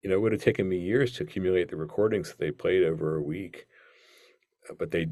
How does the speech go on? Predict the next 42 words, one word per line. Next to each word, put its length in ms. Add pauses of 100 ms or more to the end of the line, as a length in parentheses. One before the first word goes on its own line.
it 140
just 240
kept 340
going. 400
It 100
was 140
endless. 560 (760)
And 320 (160)
I 80
was 220
in 80
heaven, 380
you 80
know, 180
for 220
the 100
entire 420
time. 540 (1000)
So 400 (320)
I 100
just 240
had 220
to 60
do 220
something 340
with 120
that 180
experience. 840 (1160)
The 120
experience 500
of 60
coming 320
to 80
Bach 320
through 160
recordings, 800
not 180
through 140
being 320
a 60
classical 380
musician, 600